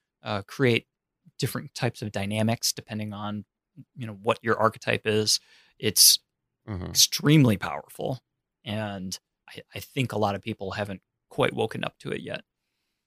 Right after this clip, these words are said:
Speaker 2: Yeah. I think for a while we have definitely, uh, just kind of put it into the, "Oh, that's the Amanatu card," and just kind of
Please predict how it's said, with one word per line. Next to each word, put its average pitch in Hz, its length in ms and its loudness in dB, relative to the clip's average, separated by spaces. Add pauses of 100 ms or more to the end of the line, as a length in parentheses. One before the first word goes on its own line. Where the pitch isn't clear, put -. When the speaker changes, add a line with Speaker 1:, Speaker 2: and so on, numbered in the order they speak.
(500)
Speaker 2:
Yeah. 85 160 -14 (800)
I - 40 -10
think - 240 2 (160)
for 131 160 2
a 110 80 4
while 104 580 2 (240)
we 107 180 -4
have 95 500 0 (640)
definitely, 104 960 -2 (640)
uh, 90 440 0 (920)
just - 240 0
kind 110 200 0
of 101 100 -2
put 107 200 -2
it 104 180 2
into 107 360 -2
the, 104 180 4
"Oh, 120 160 4
that's 120 220 2
the 120 180 -2
Amanatu 95 720 2
card," 90 460 0 (400)
and 107 100 -4
just 90 160 -4
kind 104 140 0
of 95 80 -2